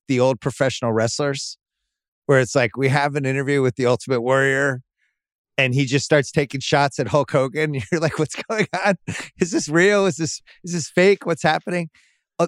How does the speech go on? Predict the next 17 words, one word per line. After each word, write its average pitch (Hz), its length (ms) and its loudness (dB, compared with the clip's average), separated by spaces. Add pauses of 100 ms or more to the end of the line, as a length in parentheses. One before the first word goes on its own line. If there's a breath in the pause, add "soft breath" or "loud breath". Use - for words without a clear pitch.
(120)
this 180 200 0
is 190 120 0
happening 175 460 0
all 131 180 4
the 139 120 -2
time 147 280 -2
now 123 220 0
with 101 180 -4
guys 113 300 0
who 120 80 -8
used 113 240 -6
to 117 60 -6
play 120 260 -2
in 110 100 -2
the 98 80 -2
league, 135 400 0
where 107 280 0